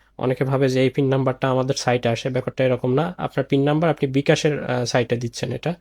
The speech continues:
আহ, এই যে এখান থেকে আপনার পারচেজ হয়ে গেল। এখানে আপনি Google Drive-এর লিংক পেয়ে গিয়েছে-, পেয়ে যাবেন অথবা আবার আপনার মেইলেও এটা যাবে। মানে এটা আপনার, এই লিঙ্কটা আপনার মেইলেও, আহ, চলে যাবে। আর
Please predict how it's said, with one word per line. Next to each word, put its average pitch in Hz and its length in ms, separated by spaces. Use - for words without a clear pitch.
আহ, 117 360
এই 135 140
যে 113 120
এখান 135 360
থেকে 151 200
আপনার 147 220
পারচেজ 123 360
হয়ে 120 100
গেল। 127 140
এখানে 143 360
আপনি 139 220
Google 135 260
Drive-এর 131 300
লিংক 139 240
পেয়ে 147 180
গিয়েছে-, 147 420
পেয়ে 143 200
যাবেন 147 280
অথবা 151 320
আবার 131 260
আপনার 131 240
মেইলেও 147 420
এটা 139 200
যাবে। 117 280
মানে 123 160
এটা 131 140
আপনার, 143 320
এই 139 200
লিঙ্কটা 143 300
আপনার 160 200
মেইলেও, 139 460
আহ, 123 600
চলে 131 240
যাবে। 123 220
আর 160 260